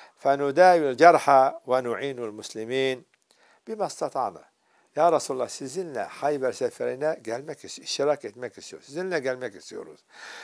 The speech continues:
Eğer yaralı olursa ona, e, teda-, onu tedavi ettiririz. Müslümanlara yardımcı oluruz.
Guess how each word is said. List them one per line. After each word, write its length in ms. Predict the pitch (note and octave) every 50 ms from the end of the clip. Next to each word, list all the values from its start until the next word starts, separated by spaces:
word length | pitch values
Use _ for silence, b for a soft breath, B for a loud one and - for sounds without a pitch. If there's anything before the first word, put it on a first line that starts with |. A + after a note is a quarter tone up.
| B B B _ -
Eğer 240 | - E3+ F#3+ G3 F3+
yaralı 380 | D#3+ D#3+ D3+ D#3 D#3 D#3 D#3+ E3+
olursa 500 | C3+ C#3 C#3 D3+ C#3+ - - B2 A#2 A2
ona, 340 | A2 A2+ A2 G#2 G2+ - - _ _ _ _ B2+
e, 100 | A#2+ A2
teda-, 360 | - - D3 D#3 D#3+ D3+ A2+
onu 200 | C#3 C#3 C#3 A#2+
tedavi 440 | - - C3 B2 C3 B2 A#2 A2+ A2+
ettiririz. 640 | G#2 A2 - - A2+ G#2 G2 F#2+ F#2 F2 E2+ F#2 - B B B B B B -
Müslümanlara 840 | - G#3+ A#3 G#3+ D#3 - - E3+ D3+ D3 D3 C#3+ C#3+ C#3 C3+ C3+ B2+
yardımcı 520 | B2+ B2+ A#2+ A2+ A2+ A#2+ A2+ G#2+ A#2+ C3
oluruz. 580 | G#2+ A#2+ A#2+ A2+ A2+ A2 G#2+ G2+ G2 G2 -